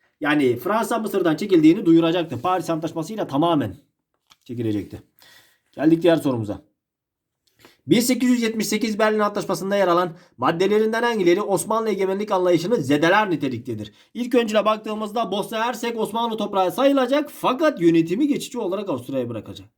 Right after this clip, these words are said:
Yok canım. Yok anam. Başka? Başka var mı bir isteğiniz? İşe bak işe. Yönetimi geçici olarak Avusturya'ya bırakırsa Osmanlı'nın egemenlik hakları büyük ölçüde zedelenir. Çünkü iç işlerine karışacak.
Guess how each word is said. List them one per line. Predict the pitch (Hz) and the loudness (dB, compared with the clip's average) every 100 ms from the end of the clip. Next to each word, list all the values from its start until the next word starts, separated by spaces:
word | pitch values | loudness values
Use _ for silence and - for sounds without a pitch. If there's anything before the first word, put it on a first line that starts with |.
| _ | _
Yok | 113 139 151 | -4 -2 2
canım. | 135 113 - _ _ _ _ - | 2 2 -10 _ _ _ _ -6
Yok | 139 160 | -2 2
anam. | 147 123 90 - _ _ _ _ _ _ _ - | 0 0 -6 -14 _ _ _ _ _ _ _ -8
Başka? | 131 117 - 151 214 202 | -6 -4 0 0 0 -6
Başka | 123 - | -8 -2
var | 131 151 | 0 2
mı | 202 | 0
bir | |
isteğiniz? | 233 226 175 123 - _ _ _ _ _ _ _ _ _ - | -2 0 0 0 -6 _ _ _ _ _ _ _ _ _ -6
İşe | 117 175 | 2 4
bak | - 160 | 4 2
işe. | 151 202 | 0 0
Yönetimi | 123 135 160 156 190 302 | 2 4 4 4 2 2
geçici | 254 - 175 | 2 -2 -2
olarak | 240 196 285 - | -2 0 0 0
Avusturya'ya | 165 160 269 302 226 202 | -2 -2 -2 0 2 2
bırakırsa | 151 160 392 392 220 | 0 2 0 2 2
Osmanlı'nın | 175 170 196 285 269 226 | 4 4 2 0 2 2
egemenlik | 190 190 196 214 247 | 2 2 0 -2 -2
hakları | 208 208 233 269 - - - | -4 -2 0 0 -2 -18 -8
büyük | 135 180 240 240 | 0 4 4 4
ölçüde | 202 165 170 190 | 4 4 2 2
zedelenir. | 170 143 123 110 101 | 2 2 0 -4 -6
Çünkü | - 247 247 | -10 -6 -6
iç | - | -6
işlerine | 214 190 220 | -6 -4 -2
karışacak. | 190 135 107 98 - | -4 -2 -4 -6 -10